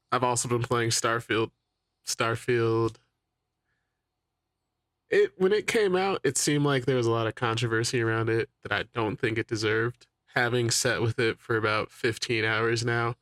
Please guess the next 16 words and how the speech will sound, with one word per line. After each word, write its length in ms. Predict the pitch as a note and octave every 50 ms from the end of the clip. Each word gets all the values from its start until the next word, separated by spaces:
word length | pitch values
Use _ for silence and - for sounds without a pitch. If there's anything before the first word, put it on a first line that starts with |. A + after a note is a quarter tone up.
| _ _ _ _ _ _ _ _ _ - G#2+
um, 460 | A2 G#2+ G#2 G#2 G#2 G2+ F#2 B2 - _ _ _ _ _
I 60 | - -
think 140 | F#3 F#3
it's 100 | F#3 -
a 60 | F3 D3+
good 180 | D#3 E3 D3
game. 380 | D3+ D#3+ C#3+ A2+ G2+ - - - _ _ _ _ _ -
I 80 | A2+
don't 140 | A#2+ B2 B2
know 180 | B2 B2+ B2+ B2+
if 120 | B2+ -
I 80 | A#2 A2+
think 220 | - A#2+ A2+ A2+
it's, 440 | A#2+ A#2 - - - - - - - _ _ _ _ _ _ _ _ _ _ _ _ _ -
maybe 340 | B2+ C3 D3 D3 D#3+ D#3
my 500 | D3+ D3 D3 C#3+ C#3+ C#3+ C#3 C3+ C3 A2+